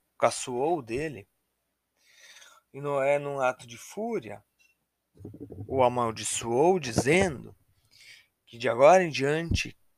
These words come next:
Cam e toda a sua descendência ca-, ca-, carregariam na pele a marca do seu pecado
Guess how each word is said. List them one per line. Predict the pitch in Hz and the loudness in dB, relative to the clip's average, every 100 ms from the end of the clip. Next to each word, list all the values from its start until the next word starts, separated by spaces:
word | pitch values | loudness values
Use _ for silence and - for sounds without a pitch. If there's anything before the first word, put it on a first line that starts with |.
| _ | _
Cam | - 170 208 202 117 - | -2 6 6 6 2 -10
e | 107 - - | -16 -8 4
toda | 214 202 | 6 6
a | 143 | 2
sua | - 117 | 0 -2
descendência | 117 - 107 110 139 175 165 110 | -4 -8 -10 -6 -4 -4 -4 -2
ca-, | - 117 - | 2 2 2
ca-, | - 120 - | -4 -10 -8
carregariam | 123 135 131 127 151 160 139 - - - - - _ | -6 -2 2 2 2 -2 -2 -8 -20 -20 -20 -20 _
na | - 135 | 4 4
pele | - _ 170 185 196 139 117 | 2 _ 6 10 8 6 -2
a | 110 | -6
marca | 113 131 147 180 160 147 117 | 0 6 8 8 6 2 -6
do | 107 | -8
seu | - 120 | -6 -6
pecado | - 117 - 120 82 87 - | -6 -10 -2 2 4 2 -2